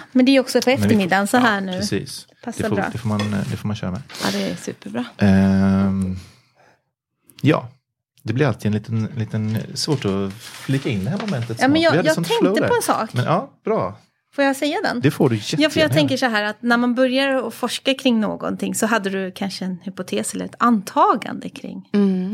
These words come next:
Speaker 2: Ja, just det.
Speaker 1: Och, eh, nu när du har då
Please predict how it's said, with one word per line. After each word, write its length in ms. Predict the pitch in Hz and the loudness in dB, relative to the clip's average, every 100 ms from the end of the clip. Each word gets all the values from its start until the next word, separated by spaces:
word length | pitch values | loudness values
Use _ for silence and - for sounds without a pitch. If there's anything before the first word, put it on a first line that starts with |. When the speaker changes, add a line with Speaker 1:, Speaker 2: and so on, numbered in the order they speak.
| 254 | -6
Speaker 2:
Ja, 60 | 95 | -4
just 220 | 147 - | -4 -6
det. 60 | - _ - | -14 _ -2
Speaker 1:
Och, 300 | 233 - - | -2 -2 0
eh, 160 | 240 226 233 - _ - | 2 4 0 -6 _ 4
nu 240 | 240 262 | 6 6
när 240 | 254 247 | 4 2
du 160 | 233 226 | 0 -4
har 560 | - 240 214 - - 196 185 - _ _ | -4 0 2 2 -2 -8 -14 -20 _ _
då 320 | 226 202 185 | -2 0 -2